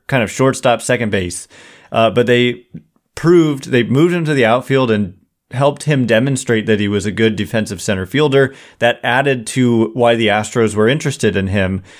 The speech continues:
And so to just completely have nothing positive to say.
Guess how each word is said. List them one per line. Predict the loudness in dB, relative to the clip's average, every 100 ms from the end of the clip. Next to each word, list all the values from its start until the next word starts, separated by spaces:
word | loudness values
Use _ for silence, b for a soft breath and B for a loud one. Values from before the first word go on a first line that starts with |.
| B B -2
And | 0 0 -4 -2
so | 2 2 2 -4 _ _ _ _ _ _ _ _ -8
to | -4
just | 0 0 -2 -8 -4
completely | -2 0 0 2 2
have | 2 2
nothing | 0 0 -2
positive | 0 -2 0 0 -2
to | -2
say. | -2 2 2 0